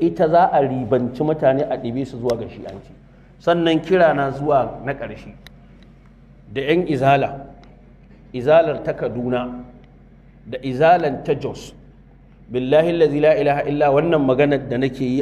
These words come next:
a nan gurin amana ne a kansu. Su fito su faɗi matsayinsu. In ba haka ba suka ja baki suka yi shiru duka izalin, na rantse da Allah sun ci amanar Allah da amanar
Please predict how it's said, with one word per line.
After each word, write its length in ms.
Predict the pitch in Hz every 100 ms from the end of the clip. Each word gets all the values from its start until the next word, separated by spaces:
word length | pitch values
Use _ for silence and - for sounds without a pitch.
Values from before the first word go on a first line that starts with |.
| 123
a 80 | 120
nan 180 | 131
gurin 320 | 123 123 123 123
amana 500 | 117 131 147 147 123
ne 80 | 127
a 140 | 123 123
kansu. 460 | 127 120 - 117 - - - - - - - -
Su 160 | -
fito 320 | 127 160 180 165
su 140 | 180
faɗi 160 | 139 120
matsayinsu. 560 | 120 117 123 123 120 - - - - - - - - - - -
In 100 | 269 330 -
ba 120 | 233
haka 160 | 220 220
ba 120 | 196
suka 260 | 175 208 202
ja 160 | 180 185
baki 360 | 180 156 165 156
suka 220 | 185 175
yi 80 | 147
shiru 260 | 151 151 131 -
duka 240 | 226 254
izalin, 520 | 185 180 143 143 151 - - - - - - -
na 160 | 139
rantse 240 | 180 180 160
da 80 | 143
Allah 240 | 170 160
sun 220 | - 165
ci 80 | 170
amanar 460 | 180 143 143 151 123
Allah 240 | 139 147 127
da 140 | 117
amanar 260 | 120 131